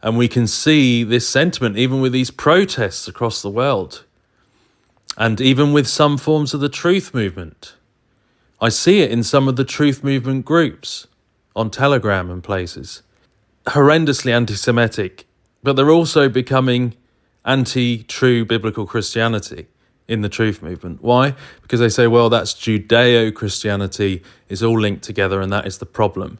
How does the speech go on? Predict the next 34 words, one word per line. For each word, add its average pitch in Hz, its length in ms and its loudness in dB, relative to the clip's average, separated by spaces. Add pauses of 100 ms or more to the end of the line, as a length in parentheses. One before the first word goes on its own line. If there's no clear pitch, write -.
(100)
It's 85 200 -10
holding 98 340 -4
us 90 120 -8
back - 480 -6 (360)
for 110 180 2
our 98 140 4
new 104 240 2
age, 92 480 -2 (100)
because 104 280 -4
these 113 200 4
people 113 320 0
want 107 220 0
a 104 40 -4
new 107 240 2
age." 113 460 -2 (800)
It's - 180 -8
witchcraft, 110 680 0
it's - 160 -8
Gnosticism, 107 720 -2
it's - 180 -12
New 117 200 2
Age. 107 200 2
That 104 200 0
there's 101 160 -2
a 107 80 0
big 123 340 -2
chunk 120 300 -2
of 110 80 -4
the 104 80 -6
truth 110 360 -2
movement 104 300 -4
that - 140 -8
is 107 260 -4
Gnosticism. 104 680 -8